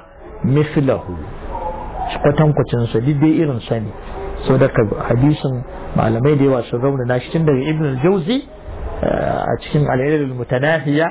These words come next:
haka al-Imam al-Albani a wannan zamanin namu ya raunana shi a cikin Da'iful Adab al-Mufrad.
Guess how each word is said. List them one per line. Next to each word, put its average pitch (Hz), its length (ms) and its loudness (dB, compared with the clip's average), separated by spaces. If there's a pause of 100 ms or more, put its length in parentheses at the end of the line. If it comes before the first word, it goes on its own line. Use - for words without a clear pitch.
(460)
haka 135 580 2
al-Imam 127 460 2
al-Albani 135 560 2
a 127 80 -4
wannan 127 340 -2
zamanin 123 420 0
namu 151 440 2 (400)
ya 135 160 4
raunana 131 420 2
shi - 120 -4
a 123 80 -4
cikin 139 320 0
Da'iful 131 580 0
Adab 135 280 0
al-Mufrad. 117 560 -4